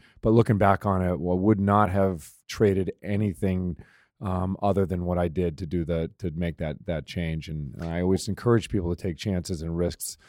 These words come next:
and go with really what your gut and your learning curve feels like. And, and that was something that was a great journey and,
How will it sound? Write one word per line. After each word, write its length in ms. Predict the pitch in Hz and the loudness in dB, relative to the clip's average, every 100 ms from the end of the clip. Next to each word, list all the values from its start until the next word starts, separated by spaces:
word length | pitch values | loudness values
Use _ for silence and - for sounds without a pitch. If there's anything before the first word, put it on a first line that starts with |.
| - _ _ | -20 _ _
and 160 | 104 90 | -8 -2
go 120 | 101 | 2
with 140 | 98 85 | 2 2
really 220 | 110 110 | 2 4
what 200 | 90 92 | 2 0
your 120 | 85 | -4
gut 280 | 78 87 92 - | 0 0 -2 -6
and 120 | 90 | -4
your 140 | 82 | -2
learning 300 | 82 90 95 | 0 2 0
curve 440 | 90 95 85 82 - _ | 0 -2 -2 -2 -10 _
feels 300 | - 92 85 | -4 -4 -2
like. 240 | 85 80 - | -4 -4 -6
And, 240 | 82 76 | -8 -8
and 320 | 64 82 78 73 87 | -8 -6 -8 -8 -8
that 160 | 85 | -6
was 100 | 85 | -6
something 320 | - 87 78 82 | -6 -6 -4 -6
that 140 | 76 | -6
was 120 | 78 | -8
a 60 | 82 | -8
great 240 | 80 85 | -4 -4
journey 420 | 76 92 87 85 82 | -2 -4 -2 -2 -4
and, 280 | 80 78 | -4 -8